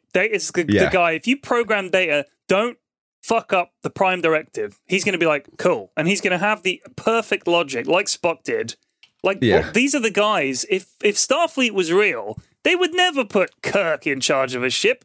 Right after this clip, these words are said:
Speaker 1: In a heartbeat, they would say, "Get Spock. Get Spock. He
Speaker 2: Yeah.
Speaker 1: can do the exploration," 'cause he's the guy that's
Speaker 2: He's a
Speaker 1: gonna meet
Speaker 2: straight
Speaker 1: them
Speaker 2: shooter.
Speaker 1: and go,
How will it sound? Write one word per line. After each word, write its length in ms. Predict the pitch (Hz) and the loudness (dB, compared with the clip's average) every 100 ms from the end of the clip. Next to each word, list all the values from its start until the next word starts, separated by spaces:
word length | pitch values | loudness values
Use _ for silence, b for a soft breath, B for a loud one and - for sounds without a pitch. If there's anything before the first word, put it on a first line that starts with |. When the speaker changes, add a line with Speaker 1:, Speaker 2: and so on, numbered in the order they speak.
| - | -2
Speaker 1:
In 180 | 269 277 | 0 0
a 80 | |
heartbeat, 520 | 277 294 320 311 220 202 | 0 0 -2 0 -2 0
they 120 | 220 | -2
would 160 | 220 220 | -2 -2
say, 220 | 220 214 | -2 0
"Get 220 | 214 269 | -2 -2
Spock. 480 | - - 175 151 - _ _ _ - | -4 -2 -2 -4 -12 _ _ _ -6
Get 140 | 185 | -4
Spock. 340 | 180 - 226 - | -4 -2 -4 0
He 140 | 233 | 2
Speaker 2:
Yeah. 60 | 190 | 2
Speaker 1:
can 80 | 233 | 2
do 100 | 214 | 2
the 100 | 190 | 0
exploration," 540 | 185 170 160 160 165 | 0 0 0 0 -4
'cause 160 | 147 170 | -4 0
he's 160 | 254 | 0
the 60 | 240 | 0
guy 160 | 190 175 | 0 2
that's 100 | 127 | 4
Speaker 2:
He's 20 | |
a 40 | |
Speaker 1:
gonna 120 | 139 | 2
meet 80 | 170 | 4
Speaker 2:
straight 180 | 175 139 | 4 4
Speaker 1:
them 80 | 170 | 4
Speaker 2:
shooter. 280 | 165 127 160 | 4 4 4
Speaker 1:
and 220 | 156 | 2
go, 20 | 156 | 0